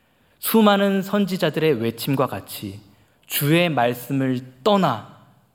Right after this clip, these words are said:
그 결과 이스라엘이 멸망했던 것을 기억했기 때문입니다.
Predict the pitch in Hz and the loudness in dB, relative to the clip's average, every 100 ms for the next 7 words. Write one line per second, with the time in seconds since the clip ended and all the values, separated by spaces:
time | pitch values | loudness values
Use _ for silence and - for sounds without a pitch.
0 | _ _ _ _ _ _ _ - 147 135 | _ _ _ _ _ _ _ -4 -4 -2
1 | 117 113 120 117 123 - 131 113 110 120 | -4 -2 -2 -2 -6 -4 -2 -2 -4 -6
2 | 117 117 120 135 135 135 - 113 107 - | -2 0 0 0 -2 -6 -6 -6 -6 -8
3 | 113 131 135 - 123 120 120 117 107 - | -6 -6 -10 -8 -2 -2 -2 -8 -10 -10
4 | 92 87 90 - | -10 -10 -14 -16